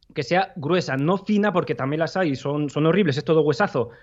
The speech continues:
Huesazo y encima son muy magras, demasiado magras. Entonces, que sea gruesa, que te veas el hueso bien, pero que también tenga bien de chicha.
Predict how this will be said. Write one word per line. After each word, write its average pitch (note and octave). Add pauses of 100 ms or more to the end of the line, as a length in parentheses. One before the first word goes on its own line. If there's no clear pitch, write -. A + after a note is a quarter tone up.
Huesazo D3+
y F#3+
encima E3+
son E3
muy D#3
magras, D#3
demasiado C#3+
magras. C3+ (360)
Entonces, C#3 (480)
que D3
sea G#3
gruesa, D3 (120)
que B2+
te C#3+
veas E3+
el F3
hueso F3
bien, G3
pero E3
que D3+
también A3
tenga G#3
bien E3
de C#3+
chicha. B2